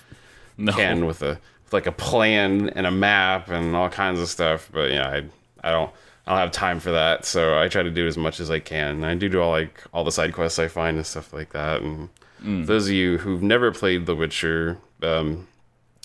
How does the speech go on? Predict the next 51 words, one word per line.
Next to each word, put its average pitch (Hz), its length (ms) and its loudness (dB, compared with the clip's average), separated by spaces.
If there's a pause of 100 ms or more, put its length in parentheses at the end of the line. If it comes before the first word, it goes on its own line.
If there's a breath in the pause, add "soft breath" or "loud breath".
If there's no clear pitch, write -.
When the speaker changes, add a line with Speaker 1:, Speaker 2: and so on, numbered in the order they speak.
(140)
Speaker 2:
just - 180 -2
a 110 60 0
side 104 220 2
note, 87 180 0
I 98 240 4
have 90 160 0
never 80 320 0
played 76 320 -6
the 76 80 -10
first 76 340 -6
or 82 60 -4
the 78 100 -8
second - 400 -6
one, - 320 -6 (480 soft breath)
and 80 260 0
the 82 60 2
Speaker 1:
Oh, 196 100 2
Speaker 2:
third 107 120 4
Speaker 1:
really? 92 140 4
Speaker 2:
one 73 240 -2
is 76 320 -2
very 82 360 2
friendly 78 640 -2
for - 160 -14
you 76 120 -8
to 73 80 -12
get - 180 -10
into, 85 360 -2
and 82 100 0
you 110 80 0
don't 127 160 0
have 107 300 -2
to 82 100 -4
know, 80 460 -4 (120)
like, 76 220 -12
the 82 80 -14
first - 420 -10
two. - 320 -6
You 85 220 -4
just - 220 -10
really 64 180 -8
not, - 120 -8
not 64 280 -4
necessary, - 500 -4
'cause, 87 200 -12
like, 82 280 -6 (480 loud breath)
they're 107 260 4
always, 107 260 4
like, 87 360 0 (400)
qu-, - 240 -20
like, 101 320 0